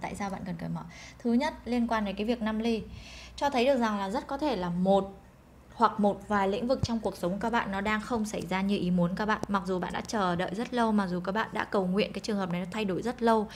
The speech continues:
mặc dù các bạn đã, ờ, trông chờ một ai đó sẽ cứu vớt bạn ra khỏi cái trường hợp này, mặc dù bạn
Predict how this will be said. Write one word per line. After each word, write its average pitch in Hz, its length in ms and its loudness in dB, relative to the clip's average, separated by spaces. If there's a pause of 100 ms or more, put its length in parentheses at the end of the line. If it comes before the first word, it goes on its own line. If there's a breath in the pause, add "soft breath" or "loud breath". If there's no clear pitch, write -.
(280 loud breath)
mặc 220 160 0
dù 202 140 0
các 220 120 -4
bạn 233 180 -2
đã, - 200 -4 (380 loud breath)
ờ, 202 160 4
trông 247 260 2
chờ 233 160 0
một 180 160 0
ai 208 160 -2
đó 185 180 2
sẽ - 200 -6
cứu 208 180 2
vớt 302 220 2
bạn - 140 -4
ra 214 100 0
khỏi 208 180 -4
cái 175 60 -6
trường 214 160 -4
hợp 185 180 -4
này, 180 140 -2
mặc 180 200 0
dù 180 120 0
bạn 175 160 -2